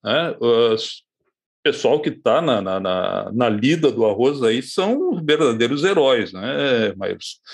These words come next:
Porque, veja bem, hoje o nosso custo de produção aqui no Rio Grande do Sul, né, o custo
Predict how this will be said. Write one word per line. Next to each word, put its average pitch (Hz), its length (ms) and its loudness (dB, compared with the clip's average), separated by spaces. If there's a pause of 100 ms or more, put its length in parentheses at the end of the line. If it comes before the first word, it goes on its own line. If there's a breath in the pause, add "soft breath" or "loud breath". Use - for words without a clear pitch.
(500 loud breath)
Porque, 170 340 0
veja 165 320 0
bem, 135 360 0
hoje 170 340 0
o 185 100 0
nosso 160 440 -2
custo 160 360 -6
de 123 120 -2
produção 123 600 -2
aqui 117 180 -8
no 113 100 -2
Rio 107 140 -2
Grande 104 180 -4
do - 60 -14
Sul, 139 400 -4
né, 98 80 -4
o 120 280 -6
custo 120 520 -8